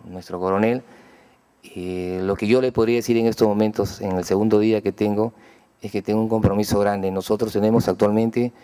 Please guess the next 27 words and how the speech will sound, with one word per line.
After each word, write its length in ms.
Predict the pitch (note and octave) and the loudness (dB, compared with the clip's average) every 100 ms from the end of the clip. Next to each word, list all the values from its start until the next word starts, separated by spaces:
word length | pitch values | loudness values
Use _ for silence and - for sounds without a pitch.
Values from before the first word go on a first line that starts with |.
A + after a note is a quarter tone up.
| - _ - | -20 _ -8
veintitrés 680 | G#2+ G#2 G2 G2+ A2 B2 A#2+ | -2 -2 -2 -4 0 0 2
vehículos, 440 | A#2 A#2 B2+ B2+ - F3 | 2 0 0 0 0 0
<clears throat> 160 | B2+ | 2
no, 160 | A2+ A#2+ | 2 2
trece, 380 | D3 D#3 - A2 | 0 0 -2 0
porque 340 | F#2+ - F#2+ | 0 0 0
acaban 420 | F#2 - A2 A2 | 0 0 0 0
de, 180 | G2+ F#2 | -2 -4
de 160 | F2+ F2 | -2 -2
ser 260 | - G#2+ | 0 0
designados 520 | G#2 G2+ F#2+ F#2+ G2+ G2 | 0 -2 -2 -2 -2 -2
diez 160 | G2 | -2
carros 340 | - G2+ G2+ F#2+ | -2 -2 -2 -2
para, 340 | F2+ E2+ F2+ _ - - _ _ _ _ _ _ | -2 -4 -8 _ -20 -20 _ _ _ _ _ _
para 340 | - F2+ F2+ F#2 | -2 0 0 0
una, 460 | G#2 G2+ F#2 F2 | 0 0 -2 -4
este, 480 | E2 - - E2 D#2+ | -8 -14 -14 -12 -12
unidad 360 | E2+ F2+ G2 G2+ | -12 -6 -2 0
grande 500 | G2+ G#2 G2 F#2+ G2 - - - _ | 0 -2 -2 -2 -2 -8 -20 -20 _
de 160 | - F2+ | -6 0
robo 240 | G2+ G2+ | 2 2
de 120 | G#2 | 2
vehículos. 500 | F#2+ G#2+ G#2 A2 B2+ - - _ | 0 0 0 0 0 -6 -20 _
Entonces 380 | - G#2 G#2+ - | -4 -4 -4 -4
tengo 320 | A#2+ C3+ A#2+ | -4 -2 -2
trece 440 | - B2+ B2 A#2 | 0 0 0 -2
carros 500 | A#2 A#2 A#2 B2+ - | 0 0 0 -6 -8